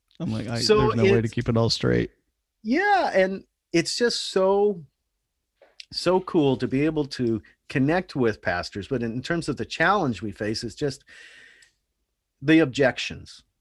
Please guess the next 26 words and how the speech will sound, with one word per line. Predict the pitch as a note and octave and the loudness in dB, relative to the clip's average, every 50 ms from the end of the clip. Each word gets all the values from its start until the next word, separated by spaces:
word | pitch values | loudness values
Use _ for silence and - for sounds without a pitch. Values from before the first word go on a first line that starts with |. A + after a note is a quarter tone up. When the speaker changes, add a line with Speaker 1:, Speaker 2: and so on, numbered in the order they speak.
| _ _ - | _ _ 0
Speaker 2:
of, | C#3 C3 B2+ B2 A2 G2 - - _ _ _ _ _ _ _ _ _ _ _ _ _ | 2 2 2 0 -2 -8 -14 -20 _ _ _ _ _ _ _ _ _ _ _ _ _
"I | - - D#3 | -4 -2 0
don't | F3+ E3+ B2+ | 2 2 0
know | A2+ | 0
if | G#2 - | -2 -2
I | A#2 A2+ | -2 -4
have | A2 | -4
the | - G2+ | -6 -12
time | - - D3 D#3+ E3+ D3+ | -8 -4 -2 -2 -2 -4
for | - G2 | -6 -8
this." | - - - - - - _ _ _ _ _ _ _ _ _ | -10 -12 -14 -14 -14 -14 _ _ _ _ _ _ _ _ _
I, | - G#2+ G#2+ A2 | 2 4 4 4
Speaker 1:
Mm. | A2+ A2+ G#2+ G2 F#2 C3+ | 4 2 2 0 0 0
Speaker 2:
I | C#3 | -2
spoke | C3+ - - F#3 F3+ F3+ | -2 0 -2 -2 -2 0
to | - D#3 | 0 0
one | C3 B2 C3 C#3+ D3+ E3+ | 0 2 2 0 0 2
denominational | D#3+ D#3+ C#3 C3+ C#3 C#3+ - C3+ B2 B2 C3 - - - A#2+ | 2 0 2 2 2 2 2 2 2 0 0 -2 -4 -4 -4
leader | A2 A2+ A#2+ A#2+ A2 G2 | -2 -2 -2 -2 -4 -4
who | - B2 | -4 -6
was | A2 G#2+ - | -6 -6 -6
just | - B2 - - _ | -6 -8 -10 -6 _
all | D3 D#3 E3 D#3 D3 | 2 4 4 4 4
in, | C#3 B2 F#2+ D2+ D2+ _ - - - _ _ | 2 0 -2 -4 -10 _ -20 -20 -20 _ _
all | C3+ D#3+ F3 F#3+ F3+ E3 | 0 2 4 4 4 2
in | C3 G#2+ F#2 F2 | 0 -2 -4 -8